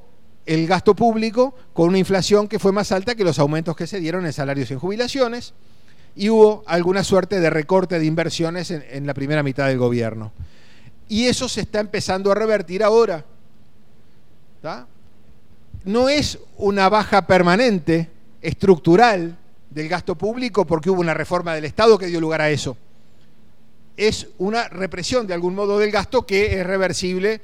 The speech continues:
si mañana este u otro gobierno toma las decisiones contrarias. Esto es muy importante. Hay una regla en economía que es la regla de Tinbergen, que dice que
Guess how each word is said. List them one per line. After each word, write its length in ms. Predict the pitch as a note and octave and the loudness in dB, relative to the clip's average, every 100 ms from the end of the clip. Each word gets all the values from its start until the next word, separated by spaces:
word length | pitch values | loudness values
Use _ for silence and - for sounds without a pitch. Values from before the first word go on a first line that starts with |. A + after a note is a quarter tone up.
| - - | -14 -10
si 180 | E3 | -4
mañana 640 | E3+ E3 E3+ F3 F3 G3+ - - | -2 -2 -2 -2 -2 -4 -8 -10
este 280 | F#3 - D3 | -6 -6 -4
u 100 | D3 | -4
otro 220 | E3+ F#3+ | -4 -2
gobierno 600 | G3 F#3+ F3 F3 G3 A3+ - - - | 0 2 0 0 -2 -6 -10 -16 4
toma 300 | E3+ E3+ E3 | 4 6 2
las 120 | D3+ | 0
decisiones 720 | C#3+ C#3+ B2 D3 C#3 B2+ - - - | -4 -6 -2 0 0 -4 -10 -18 -14
contrarias. 720 | - C#3+ C3 C3+ A2+ G#2+ G#2 - - - - - - - - - - - - - - - - - - - - - - - - - - | -2 0 2 0 0 -6 -14 -18 -18 -18 -18 -18 -18 -18 -18 -18 -18 -18 -18 -18 -18 -18 -18 -18 -16 -16 -14 -14 -14 -20 -20 -20 -16
Esto 220 | - C#4 C4+ | -8 -2 0
es 60 | |
muy 160 | C#4 C#4+ | 0 -2
importante. 680 | G#3 G3+ D#3+ C3+ A2+ A2+ A2+ - - - | 0 0 0 -2 -4 -12 -14 -16 -16 -10
Hay 120 | E3 A#3 | -6 0
una 140 | G3 | 2
regla 360 | G#3+ A3+ A3 G#3 | 4 2 4 4
en 80 | |
economía 500 | F#3+ F3+ F#3 A3+ A3+ | 2 0 0 0 0
que 120 | E3+ E3+ | 0 -2
es 120 | D#3 | -2
la 160 | D#3+ | -2
regla 260 | E3 F#3+ F3+ | -2 0 2
de 120 | D#3+ | 0
Tinbergen, 760 | D3+ G#3+ F#3+ F3+ F3+ F#3 F#3+ F#3+ - - - - | 2 4 6 6 4 0 -4 -8 -16 -18 -18 -2
que 120 | G#3 | 4
dice 480 | B3+ C#4+ - B3+ B3 - - - - - | 4 4 2 0 0 -6 -18 -18 -18 -8
que 480 | G3 G#3 G#3 - | 0 2 2 -2